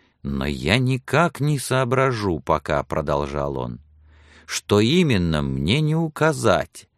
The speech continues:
А так все очень хорошо". Они осмотрели помещение для породистых кошек, свиней, коров и собак. Ни одно из них не было обширно,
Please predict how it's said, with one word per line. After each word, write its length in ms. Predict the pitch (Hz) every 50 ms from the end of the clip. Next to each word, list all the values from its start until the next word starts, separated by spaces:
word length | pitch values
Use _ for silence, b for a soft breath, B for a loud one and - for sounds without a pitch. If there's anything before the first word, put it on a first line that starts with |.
| b b b b b b b b b -
А 160 | 92 85 85
так 560 | - - - 143 185 226 226 _ - - - - - - _ _
все 400 | - - - - - 90 92 127
очень 420 | 160 156 120 120 123 - - 175 180
хорошо". 720 | - - 123 85 76 69 - - - 73 69 71 80 - _ _ _ _ _ _ _ _ _ _ _ _ _ _ _ _ _ _ _ _ _ _ _ -
Они 260 | - 85 87 87 87
осмотрели 640 | 87 85 - - 90 85 82 - 85 85 80 78 78
помещение 800 | - 82 78 78 78 76 - - - 92 95 92 87 85 80 71
для 180 | 71 80 82
породистых 720 | - 82 82 80 80 76 71 73 - - - 76 69 - _
кошек, 680 | - 80 90 95 101 95 - - - - - - _
свиней, 760 | - - - - 78 76 80 76 73 73 73 73 85 95 98 _
коров 540 | - - 95 87 73 69 69 71 - - - _
и 140 | - 82 82
собак. 720 | - - 87 90 82 76 78 65 60 - _ - - _ b b b b b b b b b b b b b b b b b
Ни 240 | - 117 139 165 180
одно 360 | 180 175 147 143 156 156 156
из 180 | 156 151 139
них 300 | 120 123 131 139 127 -
не 200 | - 120 120 113
было 280 | 104 95 87 80 71 69
обширно, 720 | 65 - - - - - 71 67 65 67 80 95 - b